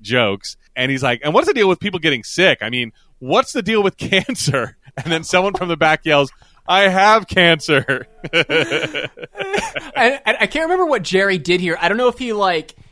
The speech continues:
Speaker 2: he, he does, like, the, "Oh."
Speaker 1: Yeah, yeah.
Speaker 2: I don't know if he did it with his <laughs> collar or with the suspenders. I think it may have been with the suspenders.
Speaker 1: <laughs> Yeah.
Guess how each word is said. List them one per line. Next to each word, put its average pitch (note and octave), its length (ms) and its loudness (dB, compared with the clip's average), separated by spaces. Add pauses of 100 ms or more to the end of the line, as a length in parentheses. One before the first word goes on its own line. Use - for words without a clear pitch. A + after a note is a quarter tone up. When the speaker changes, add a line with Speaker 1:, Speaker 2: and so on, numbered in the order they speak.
Speaker 2:
he, A3+ 100 -6
he A#3 240 -6
does, B3 220 0
like, B3+ 180 0
the, F#3+ 280 0
"Oh." F3+ 580 -2
Speaker 1:
Yeah, D3 220 4
yeah. C#3+ 160 4
Speaker 2:
I D#3 40 4
don't C4+ 100 2
know C#4+ 100 4
if C#4+ 60 -2
he C#4 80 -4
did A3 180 4
it A#3 100 2
with G#3+ 140 0
his F3 200 -2
<laughs> G#3 100 -12
collar C4+ 640 2
or A3 120 0
with F#3+ 200 0
the G3 80 -4
suspenders. C#3 920 -4
I E3+ 100 0
think A#3+ 280 -4
it D4 60 -6
may B3 100 0
have G#3 100 -2
been F3+ 140 -2
with D#3+ 80 -8
the D3+ 80 -8
suspenders. C3+ 840 -10
Speaker 1:
<laughs> - 40 -20
Yeah. C#3+ 420 -4